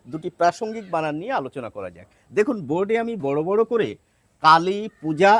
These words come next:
এবং কালী পুজো লিখে রেখেছি। কোনটি ঠিক? আসলে এটিও ঠিক, এটিও ঠিক, কিন্তু পূজা যখন লিখবেন তখন দীর্ঘ উকার দিয়ে লিখবেন, আর পুজো যখন লিখবেন রহস্য উকার দিয়ে লিখবেন। কেন?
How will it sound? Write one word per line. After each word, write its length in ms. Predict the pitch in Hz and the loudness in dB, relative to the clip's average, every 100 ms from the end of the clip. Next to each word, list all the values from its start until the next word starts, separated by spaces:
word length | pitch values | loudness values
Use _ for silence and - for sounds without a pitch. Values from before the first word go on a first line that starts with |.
| - | 2
এবং 140 | 156 175 160 | -4 -6 -4
কালী 260 | 156 151 170 185 | -2 0 -2 -8
পুজো 280 | 151 147 123 101 _ _ _ _ _ _ 113 120 | -10 -8 -10 -14 _ _ _ _ _ _ -12 -8
লিখে 220 | 120 139 | -6 -6
রেখেছি। 320 | 104 - - - _ _ _ _ - | -6 -12 -20 -20 _ _ _ _ -8
কোনটি 260 | 156 151 143 | -6 -6 -10
ঠিক? 120 | 165 _ _ _ _ _ _ _ _ _ | -12 _ _ _ _ _ _ _ _ _
আসলে 320 | 147 - 240 - - 165 | 0 2 0 -2 -4 -2
এটিও 260 | 185 311 370 - | 2 4 4 4
ঠিক, 220 | 262 381 - _ _ _ _ _ - | 4 4 2 _ _ _ _ _ -4
এটিও 300 | 170 190 226 202 | -2 0 0 0
ঠিক, 160 | - 101 _ _ _ _ | -6 -18 _ _ _ _
কিন্তু 200 | - 214 269 _ | -8 -4 -6 _
পূজা 300 | 151 151 196 214 | -6 4 6 6
যখন 220 | 240 240 302 285 | 4 0 -4 -2
লিখবেন 340 | 285 240 202 196 254 _ _ - | -6 -4 -4 -4 -16 _ _ -4
তখন 200 | 170 226 190 | -2 -2 -2
দীর্ঘ 200 | 156 170 170 208 165 | 0 0 2 2 2
উকার 260 | 226 226 170 | -2 0 0
দিয়ে 140 | 120 104 | -4 -14
লিখবেন, 260 | 90 85 82 - _ _ | -14 -20 -20 -20 _ _
আর 140 | 117 131 _ _ | -8 -8 _ _
পুজো 280 | 156 185 254 254 | -12 4 6 10
যখন 240 | 269 269 285 277 | 8 6 -4 -4
লিখবেন 300 | 233 208 269 - _ - 139 | -4 -4 -4 -6 _ -4 0
রহস্য 260 | 139 180 - 175 | 2 2 0 -4
উকার 220 | 139 131 107 | -4 -8 -12
দিয়ে 120 | 92 90 | -12 -18
লিখবেন। 240 | 85 110 113 | -18 -14 -4
কেন? 160 | 185 | -4